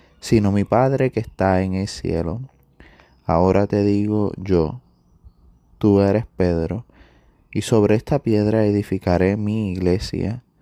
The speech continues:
y el poder del infierno no la derrotará. Te daré las llaves del reino de los cielos. Lo que ates en la tierra quedará atado en el cielo,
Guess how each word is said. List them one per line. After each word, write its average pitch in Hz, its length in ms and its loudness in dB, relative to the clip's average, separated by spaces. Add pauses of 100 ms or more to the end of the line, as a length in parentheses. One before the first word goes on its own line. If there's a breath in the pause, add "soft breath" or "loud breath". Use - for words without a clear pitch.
(460 soft breath)
y 101 160 2
el 92 140 2
poder 101 400 4
del 117 180 2
infierno 104 800 -4 (140)
no 101 380 0
la 101 200 2
derrotará. 87 720 0 (720 loud breath)
Te 101 140 2
daré 98 300 4
las 139 200 2
llaves 131 420 0
del 107 240 2
reino 87 560 -4
de 87 100 4
los 87 200 0
cielos. 113 540 -4 (680 soft breath)
Lo 104 160 0
que 101 160 4
ates 131 320 0
en 123 100 -4
la 110 120 0
tierra 110 580 0 (240)
quedará 85 440 2
atado 92 380 0
en 90 100 -2
el 90 120 -2
cielo, 110 480 -4